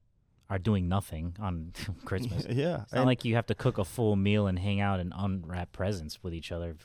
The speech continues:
Speaker 2: <laughs>
Speaker 1: but you can start your own thing, you know?
Speaker 2: Yeah, and you might have a friend who hangs out with his family, but he is super stoked about <laughs> spending a day away from everyone and hanging
Speaker 1: Yeah,
Speaker 2: out with his buddy.
Speaker 1: for sure.
Speaker 2: <laughs> So, reach out.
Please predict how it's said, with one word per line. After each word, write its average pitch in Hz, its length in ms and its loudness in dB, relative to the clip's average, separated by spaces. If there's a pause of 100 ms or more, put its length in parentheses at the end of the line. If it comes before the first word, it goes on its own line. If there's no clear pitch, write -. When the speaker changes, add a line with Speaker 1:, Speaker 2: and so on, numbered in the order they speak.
(120)
Speaker 2:
<laughs> 135 200 0
Speaker 1:
but - 140 -2 (540)
you 127 80 -8
can 165 100 0
start 135 300 4
your 98 160 2
own 90 120 2
thing, 82 440 -6 (320)
you 80 80 -12
know? 135 80 2
Speaker 2:
Yeah, 147 140 2
and 127 100 2
you 147 80 2
might 165 160 2
have 147 100 2
a 135 80 0
friend 143 280 2
who 139 120 2
hangs 135 220 2
out 127 100 2
with 104 60 0
his 113 120 -2
family, 127 380 2
but 104 320 2 (380)
he 120 200 0
is 110 140 0
super 135 300 -2
stoked 98 360 -2
about 95 380 0 (340)
<laughs> - 1500 -10
spending 123 360 2
a 107 60 2
day 113 340 4 (300)
away 120 280 6
from 123 180 0
everyone 101 500 0
and 95 220 -4
hanging 117 220 4
Speaker 1:
Yeah, 110 100 6
Speaker 2:
out 104 60 2
with 104 100 2
his 101 80 -6
buddy. 107 340 4
Speaker 1:
for - 140 -6
sure. - 320 0 (320)
Speaker 2:
<laughs> 190 300 -4
So, 127 460 2 (540)
reach 127 460 -2 (180)
out. 95 500 2